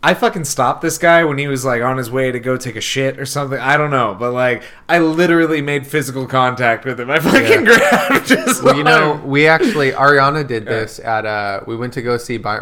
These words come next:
Speaker 2: Brian Callen, uh, a comedy show in, uh, San Jose, like, six months ago. And she did this because normally, I don't think a lot of comedians do this anymore, but, uh, like, I remember me and Wyatt saw Joe Rogan, like, five years ago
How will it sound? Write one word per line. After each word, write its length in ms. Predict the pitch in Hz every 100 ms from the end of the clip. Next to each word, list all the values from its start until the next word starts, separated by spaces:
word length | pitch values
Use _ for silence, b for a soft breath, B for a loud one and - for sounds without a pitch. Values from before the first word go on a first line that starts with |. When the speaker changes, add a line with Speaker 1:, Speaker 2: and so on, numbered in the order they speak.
| 113
Speaker 2:
Brian 420 | 107 101 104 107
Callen, 520 | 107 104 110 123 123 - -
uh, 220 | 101 104
a 40 |
comedy 440 | 104 113 107 113 120
show 280 | - 117 113
in, 160 | 101
uh, 220 | 95 95
San 240 | - 107 101
Jose, 540 | 104 101 101 107 117 113
like, 200 | 110 - - -
six 280 | 98 113 117
months 240 | 113 110
ago. 300 | 120 123 123 - B B B B -
And 120 | 117
she 220 | - 147
did 240 | 135 120
this 180 | 107 107
because 280 | - 107 117
normally, 720 | 123 156 196 160 127 123 123 - b b
I 80 | 143
don't 180 | 214
think 140 | 269 269
a 60 |
lot 160 | 139 131
of 80 | 135
comedians 500 | 123 123 120 104 101
do 160 | 110
this 180 | 113 131
anymore, 360 | 143 139 139 139
but, 120 | 123
uh, 60 | 113
like, 160 | -
I 60 | 117
remember 260 | 127 151
me 160 | 143 127
and 140 | 120
Wyatt 360 | 107 107 113 107
saw 200 | - 101
Joe 180 | 101 104
Rogan, 420 | 98 101 101 98
like, 200 | 95 98
five 260 | - 101 98
years 300 | 98 98 104
ago 320 | 101 98